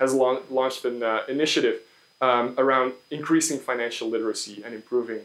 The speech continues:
um, the education of the customer. However, education is difficult. You're, if you just throw some information at consumers, it's not going to help them because there is meaningful information and meaningless information. There's signal and there's noise, and separating one from the other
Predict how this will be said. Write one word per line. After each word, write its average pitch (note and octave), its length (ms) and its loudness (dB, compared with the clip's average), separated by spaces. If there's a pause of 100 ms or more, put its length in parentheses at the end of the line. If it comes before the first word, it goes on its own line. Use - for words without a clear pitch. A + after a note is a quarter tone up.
(120)
um, G#2 260 -10
the A2 80 -2
education G#2+ 540 -6
of G2 140 -20
the - 80 -18
customer. - 320 -10 (300)
However, G3 420 4
education F#3+ 640 4
is C3+ 200 -6
difficult. C#3+ 460 -2 (300)
You're, F3 260 2
if - 120 -4
you D4 120 4
just - 300 -2
throw G3 180 6
some G#3+ 180 2
information E3+ 540 0
at E3 160 -6
consumers, F#3+ 600 2 (140)
it's G3 200 0
not E3 280 2
going F3+ 200 2
to C#3 100 -6
help D3+ 340 2
them A#2 200 0
because D#3 280 2
there E3+ 140 6
is - 240 0 (260)
meaningful F#3 600 2
information C3+ 800 0 (460)
and E3 160 2
meaningless G#3 460 4
information. B2+ 560 0
There's B2 220 -2
signal G3+ 420 2
and D3 160 -6
there's C3+ 240 -2
noise, C#3 480 0
and B2+ 80 -10
separating F#3 680 2
one C3+ 140 -2
from C#3 240 -6
the B2 100 -2
other D3 280 4